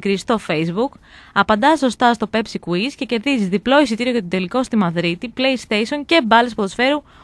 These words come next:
UEFA Champions League. Ζήσε όλες τις ανατρεπτικές στιγμές του φετινού UEFA Champions League μέχρι το μεγάλο τελικό,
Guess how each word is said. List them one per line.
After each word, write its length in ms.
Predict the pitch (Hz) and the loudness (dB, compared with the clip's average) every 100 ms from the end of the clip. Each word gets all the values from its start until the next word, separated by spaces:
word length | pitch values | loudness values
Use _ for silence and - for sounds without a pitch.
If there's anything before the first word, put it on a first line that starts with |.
| - | -10
UEFA 300 | 220 233 247 226 | -4 -2 -2 -2
Champions 360 | 226 220 185 202 294 | 0 0 0 -2 -4
League. 140 | 302 - - - - - | -6 -10 -20 -20 -12 -4
Ζήσε 400 | 214 285 311 - | -2 0 0 2
όλες 260 | - 302 302 | 6 6 6
τις 120 | 262 | 2
ανατρεπτικές 460 | 254 233 202 262 247 | 0 -2 -2 -2 -2
στιγμές 340 | 233 226 220 | 0 0 0
του 80 | 214 | -2
φετινού 360 | 214 208 214 214 | -4 0 -2 -2
UEFA 280 | 214 208 196 | -4 -2 -4
Champions 280 | 196 190 190 | -4 -2 -4
League 200 | 240 262 | -4 -2
μέχρι 260 | 226 240 240 | 0 0 0
το 80 | 208 | -2
μεγάλο 280 | 185 208 202 | 0 -2 -2
τελικό, 460 | 185 185 277 311 | -4 0 2 2